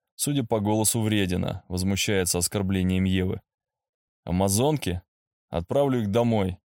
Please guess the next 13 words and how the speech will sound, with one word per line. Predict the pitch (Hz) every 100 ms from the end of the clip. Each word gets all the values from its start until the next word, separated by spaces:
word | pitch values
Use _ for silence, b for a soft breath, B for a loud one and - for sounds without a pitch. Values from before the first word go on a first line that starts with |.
| _ _ _
Такую | 85 98 156 131
толпу | 135 131 131
никто | 117 110 - 107
не | 107
тронет. | 107 107 95 95 - _ _ _ _
К | -
тому | 131 185
же | 127
у | 127
них | 127
броня | 101 107 117 135 95
и |
оружие, | 92 92 117 92 95 -